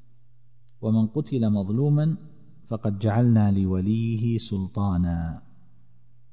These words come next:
قال: "أي سلطنة"، عندكم في الأصل سلطنة؟ ها؟ سلطة. أي نعم. س-، أي سلطة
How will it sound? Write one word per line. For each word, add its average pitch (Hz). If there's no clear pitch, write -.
قال: 110
"أي 101
سلطنة"، 127
عندكم 110
في -
الأصل 101
سلطنة؟ 117
ها؟ 110
سلطة. -
أي 85
نعم. 82
س-، -
أي 117
سلطة 139